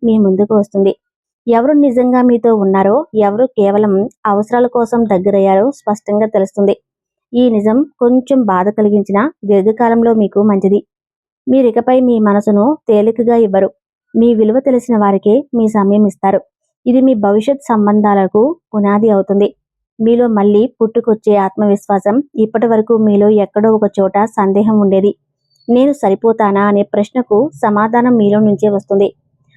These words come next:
మీరు చేసిన త్యాగాలు వృధా కాలేదని, మీరు తీసుకున్న నిర్ణయాలు మిమ్మల్ని బలంగా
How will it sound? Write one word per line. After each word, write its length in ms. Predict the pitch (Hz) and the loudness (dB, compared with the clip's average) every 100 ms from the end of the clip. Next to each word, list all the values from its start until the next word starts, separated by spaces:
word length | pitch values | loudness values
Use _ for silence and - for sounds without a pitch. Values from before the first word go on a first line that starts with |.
| - | -4
మీరు 140 | 254 269 | -2 -2
చేసిన 380 | - 233 233 | 0 -2 0
త్యాగాలు 720 | 285 240 202 196 226 220 254 - | -2 0 -2 0 0 2 0 0
వృధా 280 | 220 202 220 | -2 0 -2
కాలేదని, 580 | 233 220 202 190 208 359 - | 0 0 0 0 0 -2 -2
మీరు 160 | 220 247 | 0 0
తీసుకున్న 440 | 240 226 - 285 | 0 -4 -2 0
నిర్ణయాలు 640 | 262 202 202 214 196 208 302 240 | 2 0 0 0 2 0 -2 -4
మిమ్మల్ని 300 | 233 233 233 | 0 0 0
బలంగా 380 | 196 190 208 | 0 0 -2